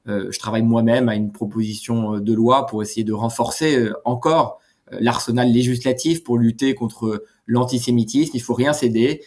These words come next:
il faut combattre. C'est un combat difficile, c'est un combat insidieux avec le rôle des, des réseaux sociaux, mais l'antisémitisme, c'est un poison pour notre République.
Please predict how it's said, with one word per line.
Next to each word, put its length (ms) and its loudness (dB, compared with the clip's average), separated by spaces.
il 80 -6
faut 220 -4
combattre. 420 0
C'est 80 -2
un 80 2
combat 640 0
difficile, 600 2
c'est 100 -2
un 100 0
combat 280 0
insidieux 520 0
avec 220 -4
le 80 0
rôle 220 2
des, 240 0
des 100 0
réseaux 320 2
sociaux, 560 0
mais 100 2
l'antisémitisme, 680 0
c'est 60 -2
un 100 -2
poison 420 0
pour 100 -4
notre 300 -4
République. 760 0